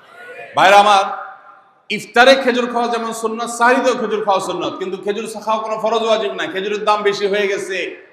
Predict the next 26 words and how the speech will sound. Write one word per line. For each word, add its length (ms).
আপনি 280
কিনতে 260
অপারগ, 480
যদি 240
একটা 440
খেজুরও 380
পুরো 180
রমজানে 340
না 140
খান, 180
আপনার 240
রোজার 240
কোনো 240
অসুবিধা 460
হবে। 600
তবে 240
নবী 160
সাল্লাল্লাহু 240
আলাইহি 160
সাল্লাম 260
যেহেতু 600
ইফতার 300
এবং 160
সাহরিতে 680
খেজুর 400
খেতেন 400